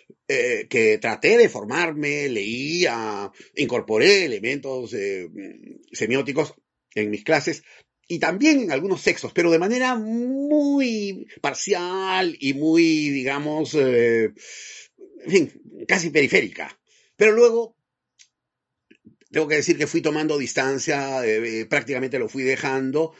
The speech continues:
no exactamente para volver a lo anterior, pero para volver a una mirada al cine, eh, m-, más dentro de la jerga, eh, del crítico, ¿no? De la jerga cinefílica y menos de esta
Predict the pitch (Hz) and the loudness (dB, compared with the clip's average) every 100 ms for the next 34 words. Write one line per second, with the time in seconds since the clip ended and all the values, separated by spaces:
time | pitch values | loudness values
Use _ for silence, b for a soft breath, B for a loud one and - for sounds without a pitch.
0 | b b 277 277 302 - 214 220 208 214 | b b -8 -4 -4 -4 -2 0 2 2
1 | 175 123 110 110 180 175 147 147 160 160 | 2 0 0 2 2 2 -2 -2 0 2
2 | 185 180 - 190 202 214 - _ _ - | 0 -2 6 8 8 6 2 _ _ -20
3 | B B - 180 180 208 233 220 214 185 | B B -6 -4 0 0 0 0 0 0
4 | 196 202 196 - 196 190 196 190 - B | 0 0 -2 -2 -4 0 0 0 -4 B
5 | - 135 131 135 131 131 131 - - - | -12 -6 -4 -2 -2 -4 -4 -4 -4 -4
6 | - - - - - - - - 139 151 | -4 -6 -10 -16 -20 -20 -18 -12 -6 -4
7 | 156 156 151 160 175 175 160 165 160 160 | -6 -6 -4 0 0 0 0 0 0 -4
8 | 151 117 185 185 160 151 156 143 _ _ | -4 -2 2 2 2 -2 -8 -12 _ _
9 | _ 117 120 117 131 127 123 120 - 214 | _ -6 -4 -4 -4 -4 -6 -8 -2 -2
10 | 110 110 107 120 175 233 208 139 117 156 | -2 -8 -6 -2 -2 0 2 2 2 2
11 | 151 151 b b - 135 - 190 160 143 | 2 0 b b -10 -4 -2 0 0 0
12 | 143 160 156 143 160 147 160 165 156 170 | -4 -4 -4 -6 -4 0 4 2 0 -4
13 | 139 139 143 170 156 | -4 -4 -4 -2 -2